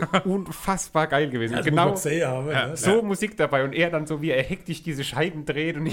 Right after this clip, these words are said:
Speaker 1: <laughs> seine Flüssigkeiten und Öl und Salz und
Speaker 2: Ich muss aber
Speaker 1: richtig geil.
Speaker 2: feststellen, hier hat Reznor eine passable Stimme. Da hat's mir tatsächlich nach Musik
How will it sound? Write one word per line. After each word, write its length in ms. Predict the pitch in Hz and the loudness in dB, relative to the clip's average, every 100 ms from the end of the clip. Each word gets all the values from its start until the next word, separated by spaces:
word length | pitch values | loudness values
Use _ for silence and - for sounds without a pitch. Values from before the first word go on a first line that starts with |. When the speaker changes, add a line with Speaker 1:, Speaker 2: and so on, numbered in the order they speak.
| 113 | -2
Speaker 1:
<laughs> 120 | 165 | -2
seine 300 | - 170 147 | 0 -2 -2
Flüssigkeiten 720 | 139 165 185 165 - 151 151 | -4 -8 -8 -8 -6 -6 -4
und 160 | 123 139 - - | -8 -8 -10 -8
Öl 340 | 131 165 156 | -6 -4 -6
und 140 | 139 135 | -8 -8
Salz 380 | 113 151 147 | -6 -6 -8
und 200 | 135 135 127 _ _ - 262 262 254 | -10 -10 -12 _ _ -14 -8 -6 -4
Speaker 2:
Ich 120 | 147 | 0
muss 200 | 139 196 | 4 4
aber 140 | 247 226 | 6 4
Speaker 1:
richtig 180 | 214 220 | 4 4
geil. 100 | 226 | 4
Speaker 2:
feststellen, 1000 | 214 202 214 220 220 160 165 165 254 247 | 2 2 2 0 -2 -6 -10 -12 -12 -8
hier 320 | 120 165 190 | -2 0 2
hat 180 | 175 180 | 0 0
Reznor 420 | 165 147 165 160 147 | 0 2 -2 -2 -4
eine 180 | 151 139 | -4 -4
passable 500 | 143 - 135 127 143 | -4 -2 -2 -2 -8
Stimme. 400 | - 151 123 107 - _ - - - | -6 -4 -4 -8 -14 _ -20 -20 -14
Da 200 | - 120 | -8 -6
hat's 280 | 131 160 - | -6 -8 -8
mir 180 | 156 165 | -6 -4
tatsächlich 440 | 160 160 156 151 | -4 -6 -8 -6
nach 120 | 151 | -6
Musik 560 | 147 151 151 165 170 - | -6 -6 -8 -10 -10 -20